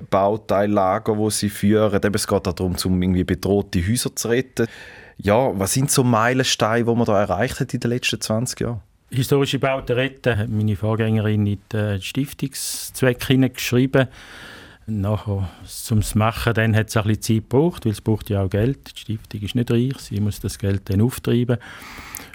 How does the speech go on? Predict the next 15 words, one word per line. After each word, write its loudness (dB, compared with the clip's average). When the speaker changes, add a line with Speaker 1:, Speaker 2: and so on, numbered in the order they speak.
Speaker 2:
Und, 2
äh, -4
die -8
Fischerhäuser 4
war 0
ein 4
erster 2
Versuch 2
gewesen, -4
das -2
ist -8
noch 0
ein 2
bisschen 0
kleiner, 4